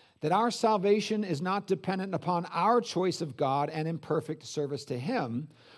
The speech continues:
Rather, our salvation is dependent upon God's sovereign choice of us and Christ's perfect service to us. That is salvation by grace. The only way our salvation is secure,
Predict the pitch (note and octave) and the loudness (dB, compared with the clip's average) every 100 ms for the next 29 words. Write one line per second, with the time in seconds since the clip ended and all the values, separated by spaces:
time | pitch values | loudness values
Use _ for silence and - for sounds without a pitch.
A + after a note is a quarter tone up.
0 | _ D3 F#3+ G#3+ A3 F3+ F3 F#3+ F3 F#3 | _ 2 4 4 4 2 0 -2 0 0
1 | A#3 - D#3+ E3+ C#3 E3 - E3+ F3 D3 | 0 0 -4 -4 -2 -4 -2 -4 -4 -4
2 | E3+ D#3+ A#2+ E3 F#3+ A#3+ G#3+ D#3+ F#3 E3 | -2 -2 0 4 6 6 4 -2 2 2
3 | D#3 D#3 D#3+ D#3+ D3+ E3 G#3+ F3 - - | 2 -4 -2 -2 0 2 2 2 -4 -18
4 | - - E3+ - - G3+ A3+ - - F3 | -20 -4 -4 -4 0 2 2 -2 -2 0
5 | F#3 F#3 - - F3+ F3 F#3+ - D4 D4+ | 2 -2 -2 2 4 4 0 0 2 6
6 | B3+ A#2 - - - _ _ _ _ _ | 6 4 -12 -20 -20 _ _ _ _ _
7 | _ _ _ _ _ _ _ _ A#2 C3+ | _ _ _ _ _ _ _ _ -8 -8
8 | C3+ C3 A#2 A#2 C#3+ E3 E3 G#3 G3+ A#2+ | -6 -6 -4 -8 -6 -6 -4 -8 -8 -12
9 | - - - _ _ _ _ _ _ - | -18 -20 -20 _ _ _ _ _ _ -2
10 | B2+ F3 G3+ G#3+ F3 F3 G3+ F#3 C3 - | 4 4 4 4 4 4 2 0 -4 -4
11 | C#3+ C3+ E3+ F#3+ F#3 D3 - C3 - - | -4 -2 -4 -4 -6 -8 -8 -14 -10 -4
12 | E3+ G3 A3 | -2 -2 -6